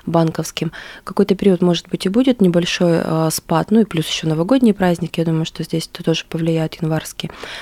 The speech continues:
Но, а, в принципе, сейчас вот идёт тенденция к тому, что у нас, а, минимизируются государственные программы, а, сходит на нет господдержка, семейная ипотека.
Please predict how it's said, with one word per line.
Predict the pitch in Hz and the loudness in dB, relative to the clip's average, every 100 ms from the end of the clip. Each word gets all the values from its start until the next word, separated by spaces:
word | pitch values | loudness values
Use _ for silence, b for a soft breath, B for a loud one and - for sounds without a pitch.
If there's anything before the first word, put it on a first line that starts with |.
| B - | B 2
Но, | 185 180 - | 4 4 2
а, | 175 175 170 170 | 0 0 2 0
в | 175 - - | -4 -10 0
принципе, | 220 269 - - | 2 2 0 -4
сейчас | 175 - 175 - | -2 0 0 -2
вот | - | -6
идёт | 170 175 | -2 -4
тенденция | - 175 180 175 - | -2 0 2 0 -4
к | - | -4
тому, | 170 190 254 | 0 2 2
что | - 180 | 0 -2
у | |
нас, | 175 175 - - B B B B | 0 0 -2 -10 B B B B
а, | - 170 170 165 165 165 | -4 -2 0 -2 -2 -2
минимизируются | - 190 196 196 196 202 160 156 - 151 156 - _ | 2 6 8 8 6 6 4 0 -4 -4 -4 -8 _
государственные | - 180 180 170 156 - 180 185 | -4 -2 0 0 0 -2 0 0
программы, | 196 190 202 196 190 190 B B B B | 0 0 2 2 2 0 B B B B
а, | 175 170 | 0 0
сходит | - 208 180 175 | 0 2 2 2
на | 170 | 2
нет | 165 160 | 2 0
господдержка, | 175 - 208 202 196 - 185 | -2 -2 0 0 -2 -6 -6
семейная | - 190 220 208 | 0 2 4 2
ипотека. | 202 - 180 - | 0 -2 -4 -4